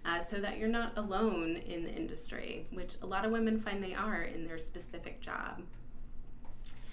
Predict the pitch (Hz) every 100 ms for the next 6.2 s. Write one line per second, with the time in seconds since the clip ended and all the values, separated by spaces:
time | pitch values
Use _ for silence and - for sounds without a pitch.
0 | - - 226 233 254 269 262 240 220 214
1 | 196 180 240 233 190 180 165 160 - 185
2 | 220 220 - 262 262 269 302 294 - -
3 | 175 170 170 - - 185 175 175 165 170
4 | - - - 180 160 165 202 214 214 214
5 | 214 196 185 - 131 - 233 226 220 202
6 | 196 196